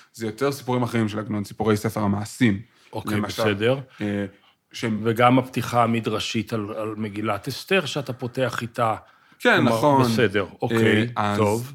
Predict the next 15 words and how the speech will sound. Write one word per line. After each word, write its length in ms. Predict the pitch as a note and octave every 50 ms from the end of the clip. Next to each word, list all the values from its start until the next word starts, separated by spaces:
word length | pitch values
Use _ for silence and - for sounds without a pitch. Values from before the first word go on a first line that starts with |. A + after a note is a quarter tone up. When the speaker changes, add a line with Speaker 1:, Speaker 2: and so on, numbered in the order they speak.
| A#2+ _
Speaker 1:
אה, 480 | A2 G#2+ G#2 G#2 G2+ G2+ G2+ G2 G2 G2 F#2+ - - _ - - _ _ _ _ _ _ _ _ _ _ _ _ _ _ - -
אני 200 | - B2+ A2+ A2
אומר, 380 | G#2+ G#2 C3 F3+ G#3 G3 E3 B2
אז, 160 | A#2+ A2+ G#2 -
אז 180 | A2+ G2+ F#2 - _ _ _ _ _ _ _ _ _ _ _
זה, 160 | - G#2+ G#2 A#2
זה 180 | A2+ G#2+ A#2 C3
פרודיה 420 | B2+ - C#3+ A2+ G#2 G2+ G2 G2+
של 160 | F#2+ - A2+ A2+
עגנון. 420 | B2+ F#3 A3 A3+ D#3 A2 G#2 G2+ - _ _ _ _ _ _ _
היכולת 760 | - A#2+ A#2+ A2+ A2 G#2+ - C#3 D3 F#3 G3 G3 - - - _ _ _ _ _ _ _ _ _ _ _ _ _ _ _ - - - _ _ _ _ _ _ _ _ _ _ _ _ _ _ _
לקחת 600 | - G2+ A2 - - C3+ C3+ - C#3+ - - - -
שפה, 340 | - C3+ - - - A2 G#2 F#2+ A#2+
לקחת 440 | - - A#2+ B2 - - B2 - B2 - _ _ _
מבנה, 540 | B2 A#2+ B2 A#2+ A#2 A2 A#2 A#2+ B2 A#2 G#2